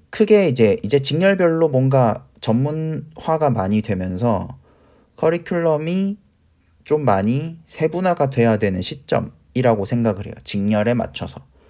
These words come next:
뭔가 공부 방법이 달라지는 건 아니지만 다루는 내용의 분량은 좀 조절이 필요하거든요. 특히 국-, 한국사하고 영어는. 그래서 제가 영어 공-, 영어 관련된 말씀을 드릴 때도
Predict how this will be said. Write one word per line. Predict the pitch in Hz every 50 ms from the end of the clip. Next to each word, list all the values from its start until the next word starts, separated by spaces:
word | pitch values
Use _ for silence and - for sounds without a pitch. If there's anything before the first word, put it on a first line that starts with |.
| _ _ _ _ _ -
뭔가 | 104 110 120 123 120 113
공부 | - - 101 98 127 131
방법이 | 131 - 107 104 110 127 127 135 135
달라지는 | 131 113 98 98 101 95 - 92 90 92
건 | 92 95 92 87
아니지만 | 82 85 87 - - 92 85 104 120 135 139 135 - - - _ _
다루는 | - - - 95 92 101 104 107 113 117 110
내용의 | 92 92 92 98 110 117 127 131 127 131
분량은 | - - 104 101 98 113 110 117 123 120 120 110
좀 | 98 95 92
조절이 | - - 208 101 113 110 101 85 -
필요하거든요. | - - 143 160 143 131 123 117 95 92 90 98 117 135
특히 | - - - _ - - 190 185 190 214 - _ _ _ _ _ _
국-, | - 101 98 92 -
한국사하고 | - - - 131 131 127 131 - - 107 107 101 90 - - 123 143 143 - - -
영어는. | 95 90 90 85 76 76 92 131 - - - - - - - - - - - - _
그래서 | - - 104 104 - 113
제가 | 107 110 104 101 -
영어 | 92 98 110 127 135 135
공-, | 135 - 120 113 113 110 - -
영어 | 107 104 117 131 139 135
관련된 | 135 117 107 110 110 107 107 110 98
말씀을 | 92 82 80 - - 98 101 95 -
드릴 | - 104 90 101 104 101
때도 | - - - - 151 175